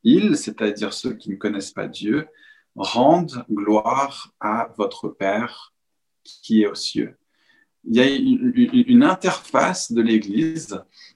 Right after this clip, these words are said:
avec les personnes qui ne connaissent pas Jésus. On est appelé à être une démonstration visible, euh, de ce que c'est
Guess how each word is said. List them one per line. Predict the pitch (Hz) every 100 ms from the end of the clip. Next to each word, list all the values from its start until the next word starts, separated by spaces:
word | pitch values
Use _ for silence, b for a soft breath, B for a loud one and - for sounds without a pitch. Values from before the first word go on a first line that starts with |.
| -
avec | 113 120
les | 117
personnes | 117 - 135 110
qui | 107
ne | 101
connaissent | 123 123 120 -
pas | 101
Jésus. | 101 98 110
On | 107
est | 110
appelé | 113 - 147 85 175 165
à | - 113
être | - - -
une | 117 110
démonstration | 117 123 123 - - 117 - 110 -
visible, | - 110 151 190 175 110 - - b b b -
euh, | 113 110 104 101 -
de | 113 110 107
ce | - - 160
que | 160 - 131 -
c'est | - - - 127 156 _